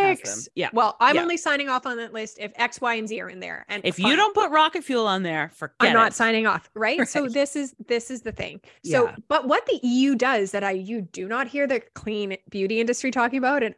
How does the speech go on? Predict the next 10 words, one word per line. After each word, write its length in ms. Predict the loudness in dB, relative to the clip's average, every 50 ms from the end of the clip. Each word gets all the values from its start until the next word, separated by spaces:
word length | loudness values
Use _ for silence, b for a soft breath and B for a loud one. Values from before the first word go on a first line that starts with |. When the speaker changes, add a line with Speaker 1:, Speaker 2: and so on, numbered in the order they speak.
| _ _
Speaker 1:
I 460 | 4 6 6 6 6 4 2 -2 -6 _
love 300 | -8 -8 -6 -6 -6 -6
this, 460 | -4 -4 -4 -4 -6 -10 -18 -20 -20 _ _ _ _ _ _ _ _ _ _ _ _ _ _ _ _
you 300 | -8 -6 -4 -2 0 0
are 100 | 0 0
not 180 | 0 -2 -2 -2
allowed 540 | -2 -2 -2 -2 -2 -4 -6 -12 -16 -20 _ _ _ _ _ _ _ _ _ _ _ _ _ _ 0
they 100 | 0 0
have 160 | 0 0 -4 -2
regulated 720 | -2 -2 -2 -2 -4 -4 -4 -4 -6 -6 -8 -10 -10 -12